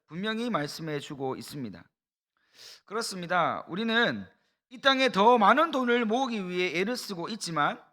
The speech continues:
이 땅의 보물은 결국 사라져 버리고 마는 것입니다. 아무리 많은 돈을 가지고 있어도, 아무리 많은 재물을 가지고 있어도, 또 아무리 보안이 철저한 은행에 보관하고, 어, 그렇게 재물을 우리가,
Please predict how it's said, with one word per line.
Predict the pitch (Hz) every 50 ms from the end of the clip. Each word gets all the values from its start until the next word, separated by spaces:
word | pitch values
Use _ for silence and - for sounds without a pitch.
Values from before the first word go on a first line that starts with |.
| _ _ _ _ _ _ _ _ _ _
이 | _ _
땅의 | - 285 277 285 285 294 294 277 247 -
보물은 | - 190 190 226 247 269 277 254 220 240 233 165 127 95 _
결국 | - 185 240 269 254 302 294 - -
사라져 | - - - 349 349 349 330 294 - 214 190 190 185 175 - -
버리고 | 190 202 185 156 139 139 139 151 170 165 - - _ _ _ _ _ _ _ _ _ _ _
마는 | - 127 160 202 220
것입니다. | 185 127 - - 101 101 98 - _ _ _ _ _ _ _ _ _ _ _ _ _ _
아무리 | 139 147 175 214 269 302 294
많은 | 277 262 254 262 262
돈을 | 240 226 226 240 240
가지고 | 220 202 202 202 214 208 208
있어도, | 208 - 170 160 160 180 165 131 101 98 _ _ _ _ _
아무리 | - 131 160 208 262 320 339 330 320
많은 | 294 269 262 269 269 240
재물을 | - 233 247 240 240 233 220 233 233
가지고 | - 170 175 170 220 214 196 196
있어도, | 208 - - 156 139 147 165 202 269 - _ _ _ _ _ _ _ _ _ _ _ _ _ _
또 | 269 233
아무리 | 233 262 311 339 349 330 330 330
보안이 | - - - 220 247 269 277 277 285
철저한 | 240 - - 277 277 277 - - 269 254 247 240 233 -
은행에 | - 269 262 254 233 220 214 220 208 170 -
보관하고, | - 160 160 202 202 202 214 233 185 165 127 104 95 _ _ _ _ _ _ _ _ _ _ _ _
어, | - 180 -
그렇게 | - 262 302 294 294 277 220
재물을 | - - 277 302 311 294 285 269 262 233
우리가, | - 185 226 262 254 247 247 254 247 180 127 101 -